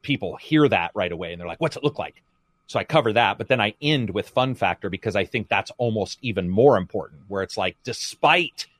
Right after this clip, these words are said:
graphical issues, despite sound issues, despite, you know, all these other issues I've put together, the fun factor is, it comes together or it doesn't.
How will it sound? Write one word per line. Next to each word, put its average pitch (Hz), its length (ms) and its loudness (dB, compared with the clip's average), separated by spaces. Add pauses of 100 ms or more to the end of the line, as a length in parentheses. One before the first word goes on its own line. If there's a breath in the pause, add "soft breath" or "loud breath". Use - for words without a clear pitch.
(140)
graphical 110 420 2
issues, 107 460 -4 (520)
despite 139 560 0 (120)
sound 104 480 0
issues, 101 520 -4 (300)
despite, 127 480 0 (520)
you 120 140 2
know, 110 180 4
all 135 160 8
these 135 180 2
other 123 220 6
issues 110 260 -2
I've 104 140 -2
put 113 120 -2
together, 104 380 0
the 101 120 -2
fun 131 340 0
factor 101 480 0
is, 98 340 -2
it 98 160 -6
comes 107 260 -4
together 92 320 -6
or 90 220 -6
it 90 100 -14
doesn't. - 280 -12